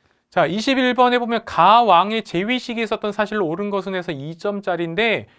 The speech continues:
요거, 어, 정말 참신한 문제였어요. 참신한데 특히 이 자료가 굉장히 참신했다라고 보시면 되겠고, 그런데 <laughs> 마지막에 힌트를 빡 줬다. 그쵸? 한 명에 나왔습니다. 그럼 뭐 수양대군이죠. "내가 왕이 되랬-,"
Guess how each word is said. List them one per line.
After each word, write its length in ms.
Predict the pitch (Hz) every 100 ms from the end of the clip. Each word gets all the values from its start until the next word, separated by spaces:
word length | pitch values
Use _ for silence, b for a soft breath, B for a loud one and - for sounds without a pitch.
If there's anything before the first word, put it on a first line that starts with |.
| b -
요거, 160 | 226
어, 340 | 214 185 208 208
정말 280 | 214 220
참신한 840 | 208 294 320 - 302 277 262 262 247
문제였어요. 520 | 190 208 220 170 156
참신한데 600 | 240 254 240 247 233 240
특히 340 | 240 - 240 175
이 60 |
자료가 340 | 185 151 180 220
굉장히 300 | 196 185 180
참신했다라고 580 | 226 220 226 208 190 175
보시면 280 | 156 180
되겠고, 440 | 147 135 - 180 135
그런데 420 | 247 214 220 -
<laughs> 840 | - - 180 - - - - - -
마지막에 480 | 127 113 175 185
힌트를 300 | 160 196 175 160
빡 380 | - 180 190 -
줬다. 320 | - - 107 -
그쵸? 360 | _ 175 233 B B B
한 260 | - 330 381
명에 260 | 381 359
나왔습니다. 800 | 208 127 262 - 311 156 - - 180
그럼 280 | 269 330
뭐 140 | 214 208
수양대군이죠. 920 | - 277 285 269 247 226 160 160 160 160
"내가 280 | 233 254
왕이 400 | 202 196 226 277
되랬-," 260 | 247 247 233